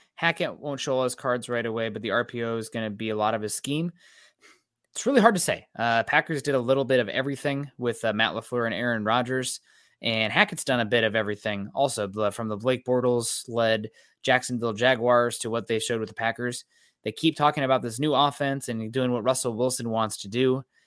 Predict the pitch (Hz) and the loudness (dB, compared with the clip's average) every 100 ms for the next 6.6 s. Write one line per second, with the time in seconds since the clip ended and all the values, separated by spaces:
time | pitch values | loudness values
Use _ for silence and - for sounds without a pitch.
0 | _ - 95 98 - 113 104 107 _ 139 | _ -8 -4 -2 0 0 -2 -4 _ -2
1 | 143 139 135 131 120 - 123 104 95 143 | 0 2 0 2 -2 -2 -4 -4 -2 -2
2 | - 131 135 - - _ 107 113 113 120 | 0 2 2 -2 -20 _ -4 -2 0 0
3 | 120 117 123 120 127 123 123 _ - 107 | 0 -2 -2 -2 -2 -4 -6 _ -14 -4
4 | 107 135 - 127 127 123 117 120 107 - | 0 0 -2 -2 0 2 2 2 0 -4
5 | 120 139 131 139 139 - - - _ _ | -6 -6 -2 0 0 -2 -6 -10 _ _
6 | - _ _ 107 107 | -20 _ _ 0 0